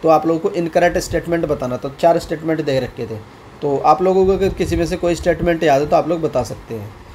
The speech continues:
फिर एक question पूछा गया था, question on the cell, eukaryotic cell and incorrect statement बताना था। तो science जो पूछी गई थी आप लोगों की statement बेस्ड पूछी गई थी।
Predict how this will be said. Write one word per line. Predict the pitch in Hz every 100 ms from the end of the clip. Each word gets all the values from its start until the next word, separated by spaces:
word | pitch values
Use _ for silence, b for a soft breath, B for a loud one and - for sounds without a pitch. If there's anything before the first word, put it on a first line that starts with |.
| B B B -
फिर | 156
एक | 170
question | 180 190
पूछा | 170 170 170
गया |
था, | 180 185
question | 175 175
on | 165
the | 175 165
cell, | 165 170
eukaryotic | 165 160 165 156 151 160
cell | - 156
and | 156 156 160 165
incorrect | 151 156 151 160
statement | 160 139 143 143
बताना | 127 123 113
था। | 110 113 - B B B
तो | 170
science | - 170 160
जो | 190
पूछी | 196 180 175
गई | 165
थी | 165
आप | 143 139
लोगों | 143
की | 190 196
statement | - 185 175 175 175
बेस्ड | 165 151 -
पूछी | 139 127
गई | 113
थी। | 104 110